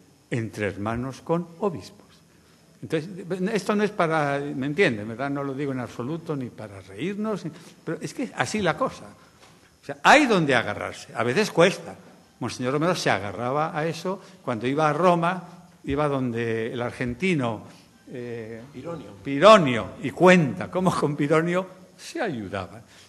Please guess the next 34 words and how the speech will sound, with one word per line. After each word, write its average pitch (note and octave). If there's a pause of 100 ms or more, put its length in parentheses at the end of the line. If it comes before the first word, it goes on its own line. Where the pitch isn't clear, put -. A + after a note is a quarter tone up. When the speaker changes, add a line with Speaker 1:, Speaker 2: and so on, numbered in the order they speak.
Speaker 1:
Y E3
con G3+
el G#3
padre A#3+
Arrube, A3
que D#3
también, F3+ (220)
y G#3
se A3
ayudaban. C3 (200)
Pero F3+
esto, A#3+
nada A#3
de A#3
eso G#3+
quita A3
el C3
peso A3+
de G3+
un G#3
poder F3
que D3
está -
allí. F#2+ (1300)
Va B2
y B2
viene D3
o C3+
más. F3+ (480)
Entonces, A#2+ (440)
buscar G3 (680)
modos F#3 (260)
de D3+
vivir. B2+